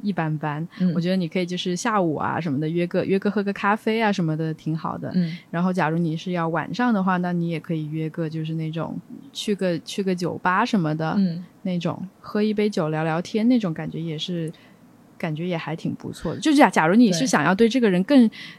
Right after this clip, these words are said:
Speaker 1: 更，更了解，你们还可以去下一个酒吧，
Speaker 2: 对。
Speaker 1: 就是不，不一定要在同一个地方待两三个小时，像吃晚饭那样子。
Speaker 2: 对，对，对，对，对。但我觉得可能也是国内外对这个喝酒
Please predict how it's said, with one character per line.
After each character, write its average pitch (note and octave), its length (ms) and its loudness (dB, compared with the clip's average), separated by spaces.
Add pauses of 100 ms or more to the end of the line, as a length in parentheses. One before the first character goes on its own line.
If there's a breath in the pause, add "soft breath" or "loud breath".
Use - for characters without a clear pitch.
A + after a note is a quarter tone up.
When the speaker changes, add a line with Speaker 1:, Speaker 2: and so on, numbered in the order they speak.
Speaker 1:
更， C4+ 260 10
更 D#4 180 10
了 F#3 180 10
解， G3+ 120 4
你 E3+ 100 4
们 D#3+ 100 2
还 G3+ 120 2
可 A3+ 100 0
以 G3+ 60 4
去 G#3+ 100 -2
下 A3+ 260 2
一 E3+ 120 2
个 E3+ 120 2
酒 E3 200 -4
吧， - 280 -8 (120)
Speaker 2:
对。 G3 100 0
Speaker 1:
就 F3+ 60 4
是 G3+ 180 4 (580 loud breath)
不， D4 160 4
不 D4+ 180 0
一 B3+ 100 8
定 A#3+ 280 8
要 A3 120 6
在 G#3 140 4
同 F3 240 2
一 G3+ 80 2
个 A#3+ 100 4
地 A#3+ 200 4
方 G3 200 4
待 G#3 300 2 (460)
两 D#3+ 200 0
三 F#3 140 2
个 G#3 100 6
小 G3+ 200 4
时， E3 100 -4
像 G3 160 2
吃 - 220 0
晚 G#3 240 2
饭 F3 200 -4
那 E3 60 -2
样 D#3+ 160 -2
子。 D#3 220 -6 (160)
Speaker 2:
对， A3+ 120 10
对， E3 220 4
对， D3+ 180 0
对， D3 180 -2
对。 D#3 180 -2 (260 loud breath)
但 G4 100 4
我 G#3+ 120 6
觉 D#3 120 4
得 F3+ 80 8
可 A#3 200 4
能 D3 120 2
也 F3+ 160 4
是 G3 160 2
国 D3+ 200 2
内 F#3 180 2
外 F#3+ 240 2
对 F3+ 240 2
这 E3 220 0
个 D3+ 520 0
喝 A3+ 220 2
酒 F3 380 2